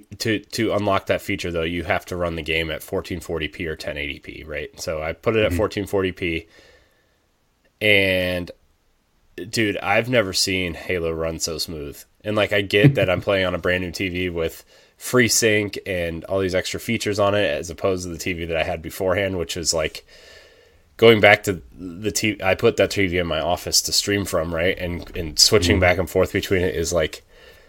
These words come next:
Speaker 1: "Holy crap, how did I ever even play games on this T V?" Because of the, like, the input lag is so bad. I never,
Speaker 2: Yeah.
Speaker 1: like, I never noticed it, but, like, it's so bad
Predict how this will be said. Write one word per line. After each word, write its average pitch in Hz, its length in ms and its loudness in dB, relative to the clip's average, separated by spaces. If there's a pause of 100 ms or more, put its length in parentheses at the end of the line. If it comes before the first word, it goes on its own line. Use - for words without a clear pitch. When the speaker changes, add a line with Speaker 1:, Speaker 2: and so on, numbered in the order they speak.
(360)
Speaker 1:
"Holy 104 440 10
crap, 90 360 6
how 92 80 2
did 98 120 4
I 90 120 6
ever 87 200 4
even 82 200 -4
play 92 260 2
games 80 220 -2
on 78 100 -4
this 78 140 -2
T 80 160 -6
V?" 78 280 -4 (240)
Because 92 300 2
of 92 80 -2
the, 92 240 -2
like, 95 240 0
the 98 200 2
input 120 360 4
lag 85 260 4
is 82 120 0
so 104 260 6
bad. 90 540 2 (680)
I 107 100 4
never, 117 340 10
Speaker 2:
Yeah. 98 180 0
Speaker 1:
like, 101 160 2
I 101 100 6
never 104 360 4
noticed 95 420 2
it, 76 260 -4
but, 101 160 6
like, 87 220 0
it's 90 160 -2
so 101 400 8
bad 87 480 6